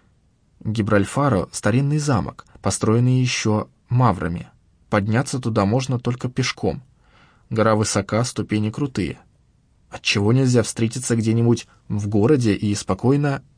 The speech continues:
поговорить за бокалом вина? Дмитрий Алексеевич тут же на себя рассердился.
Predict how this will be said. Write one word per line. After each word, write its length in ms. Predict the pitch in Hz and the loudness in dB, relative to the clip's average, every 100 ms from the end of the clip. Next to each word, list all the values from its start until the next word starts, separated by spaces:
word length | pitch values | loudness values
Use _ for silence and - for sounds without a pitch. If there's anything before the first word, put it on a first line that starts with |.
| - | -6
поговорить 540 | 110 104 95 107 - 120 | 0 4 4 2 -2 0
за 160 | 117 | 2
бокалом 460 | 113 107 101 98 107 | 2 0 0 0 0
вина? 280 | 123 104 - _ _ _ _ _ _ _ _ _ _ _ - | 0 -2 -4 _ _ _ _ _ _ _ _ _ _ _ -6
Дмитрий 320 | 107 110 - | 0 2 4
Алексеевич 580 | 101 98 - 143 131 - - - - - _ _ _ _ - | 2 2 4 4 4 -2 -10 -20 -20 -20 _ _ _ _ -2
тут 160 | 190 | 2
же 100 | 185 | 4
на 80 | 170 | 4
себя 240 | 131 123 120 | 4 2 2
рассердился. 800 | 120 - 117 110 104 - 135 | 4 2 0 -2 -6 -10 -10